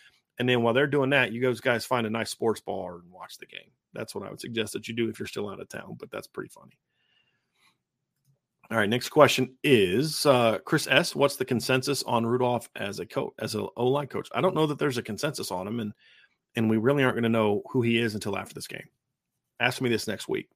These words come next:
and I'll have a much better answer for you. Brian Lalaberte, "It seems like over the first few games, Estime has started slow,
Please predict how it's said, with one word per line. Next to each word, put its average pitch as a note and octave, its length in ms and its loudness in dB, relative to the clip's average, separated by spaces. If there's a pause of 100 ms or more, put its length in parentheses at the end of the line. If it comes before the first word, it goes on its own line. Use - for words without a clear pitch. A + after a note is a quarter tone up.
(140)
and A2+ 80 -2
I'll G#2+ 60 0
have G#2+ 120 2
a - 20 -2
much G2+ 180 -4
better F#2+ 240 -8
answer - 200 -14
for G1+ 220 -10
you. - 100 -18 (1500)
Brian C3+ 440 8
Lalaberte, C3+ 920 6
"It C3 220 4
seems D3 380 0
like C3+ 220 4
over C3 140 4
the A#2+ 60 0
first C3+ 240 2
few C3 140 0
games, C3 280 2
Estime C3 260 -2
has B2+ 120 4
started B2+ 300 2
slow, C#3 480 2